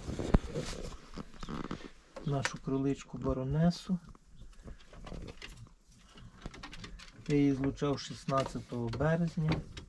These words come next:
але вона не, не побігала, і тому сьогодні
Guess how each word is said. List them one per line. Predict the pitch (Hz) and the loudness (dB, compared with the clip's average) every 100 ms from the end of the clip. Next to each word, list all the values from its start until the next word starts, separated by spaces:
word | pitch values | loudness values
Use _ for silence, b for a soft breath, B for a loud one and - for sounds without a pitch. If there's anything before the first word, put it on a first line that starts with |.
| - - - - | -18 -20 -20 -18
але | - 135 139 156 - B B B - - - - - - - | -6 0 6 8 6 B B B -10 -8 -8 -6 -2 -2 0
вона | 131 139 139 131 | 4 8 8 8
не, | 131 127 95 B B B B B - - - - - - - - - - - - - - - - - - - - | 8 6 2 B B B B B -20 -18 -14 -10 -8 -10 -10 -10 -8 -8 -8 -12 -8 -4 -4 -4 -6 -6 -8 6
не | 139 | 8
побігала, | 127 135 123 175 175 190 190 196 - - B B B B B B - | 8 8 10 12 12 12 12 8 0 -12 B B B B B B 2
і | 165 | 4
тому | 160 160 160 | 8 10 8
сьогодні | - 147 143 151 | 8 8 10 8